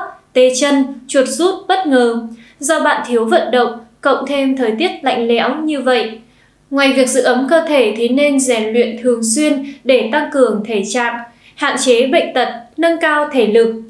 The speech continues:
Và để được may mắn hơn trong thời gian này, những gia chủ tuổi Mão cần luôn mang theo bên mình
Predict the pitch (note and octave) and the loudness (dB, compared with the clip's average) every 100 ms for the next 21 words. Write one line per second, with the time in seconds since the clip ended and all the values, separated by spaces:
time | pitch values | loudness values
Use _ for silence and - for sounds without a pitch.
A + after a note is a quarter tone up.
0 | - _ _ - C4+ A#3+ A3 A#3 A#3+ C#4+ | -20 _ _ -2 0 2 4 2 2 -2
1 | C4+ A3+ B3 C4+ C#4+ C4+ C4 C4 A#3+ A#3 | 0 0 -2 -4 -2 -2 -2 -2 -2 -2
2 | G#3+ G#3 A#3 A#3 A#3 G#3+ - - - B3+ | 0 0 0 0 -2 -2 -6 -12 0 2
3 | C4 D4+ D#4+ D#4+ C#4 A3 A3 G#3+ G#3 A3+ | 2 0 -2 -2 0 0 2 2 2 0
4 | A3+ C4 - - A#3 A3+ C4+ D#4 D4 C#4+ | 0 -2 -4 -2 0 2 2 2 -2 -4
5 | C#4+ C#4 C4 C#4 C4+ B3+ B3+ A#3+ A#3 A3 | -8 -8 -8 -4 -4 -2 0 2 2 -2
6 | - | -4